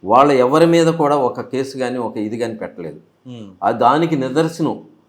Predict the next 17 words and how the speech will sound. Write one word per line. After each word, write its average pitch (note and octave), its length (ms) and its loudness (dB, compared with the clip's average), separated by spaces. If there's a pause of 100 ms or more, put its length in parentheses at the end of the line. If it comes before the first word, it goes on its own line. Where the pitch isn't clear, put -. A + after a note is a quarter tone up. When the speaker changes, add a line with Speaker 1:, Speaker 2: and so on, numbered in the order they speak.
Speaker 1:
అదే D3 300 4
అభిమానంతో C#3+ 800 -4 (120)
అదే C3+ 260 0
పరిస్థితుల్లో C3+ 720 -6 (680)
వైఎస్ఆర్సీపీలో D#3+ 1000 2
ఉన్న C#3 440 -2
ముఖ్యమైన D#3 500 -2
నాయకులు, C#3 420 -4
కార్యకర్తలు B2+ 640 -6
కూడా G2+ 500 -6 (720)
ఒక B2+ 180 0
వలస B2 420 -2
వచ్చేసి E3+ 440 -2
మొత్తం C3 580 -4
కూడా D3 380 -2 (1040)
ఖాళీ D#3 340 6
అయిపోతా C3+ 600 2